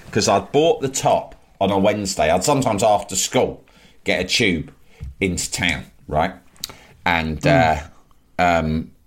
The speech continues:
Speaker 1: I'd got it on a Wednesday. Going out on a Friday, excited, big night, party, whatever. Thursday night, Top of the Pops comes on, right?
Speaker 2: Yeah.
Speaker 1: And someone goes, "Ah, the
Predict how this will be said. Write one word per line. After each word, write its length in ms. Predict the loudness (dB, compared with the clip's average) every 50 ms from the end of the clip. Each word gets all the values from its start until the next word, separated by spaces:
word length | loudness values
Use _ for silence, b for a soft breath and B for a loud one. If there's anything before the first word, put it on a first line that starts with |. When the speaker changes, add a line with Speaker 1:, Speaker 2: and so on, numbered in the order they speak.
| -20 _ _ _ _ _ _ -4
Speaker 1:
I'd 300 | -2 -2 -2 -2 -6 -4
got 240 | 0 0 0 0 0
it 100 | -2 -4
on 120 | -2 -2 0
a 120 | 0 0
Wednesday. 680 | 0 0 0 0 0 -2 -4 -2 -2 -2 -4 -4 -6 -10 _ _ _ _ _ b b b b b b b b b b _ -20 -20 _ _ _ 0
Going 300 | 2 2 4 4 2 2
out 200 | 2 0 0 0
on 100 | -2 -4
a 40 | -4
Friday, 800 | -4 -2 0 2 2 2 2 2 0 0 0 0 0 -2 -4 -6 -6 -6
excited, 640 | -4 0 0 2 2 4 2 2 2 0 -4 -2
big 200 | -2 -2 -2 -2
night, 340 | -4 -4 -2 -2 -2 -2 -4 -4
party, 420 | -2 0 2 2 0 0 -2 -2
whatever. 480 | -2 0 0 0 0 0 0 -2 -2 -4 -8 _ _ _ b b b b b b b b
Thursday 520 | -2 0 2 2 2 0 -2 -2 -2 -2
night, 300 | -2 -2 -2 -2 -2 -4 -4 -12 _ _ _ -6
Top 160 | -4 -4 -4
of 60 | -4
the 80 | -6 -4
Pops 280 | -2 -4 -4 -4 -6 -6
comes 340 | -4 -4 -4 -4 -4 -4
on, 140 | -6 -6 -8 -10 -16 -20 -20 -20 _ _
right? 320 | -4 -2 0 0 0 0 -4 -8 -20 -20 _ _ _
Speaker 2:
Yeah. 280 | -8 -6 -4 -4 -4 -6 -8 -14 _ _ -10
Speaker 1:
And 120 | -8 -4
someone 320 | 0 0 0 0 0 0
goes, 540 | 0 0 0 0 -2 -2 -2 -4 -4 -6 -6 -10 b b b b b -2 2
"Ah, 260 | 2 4 4 4 2 2
the 220 | 0 -4 -4 -6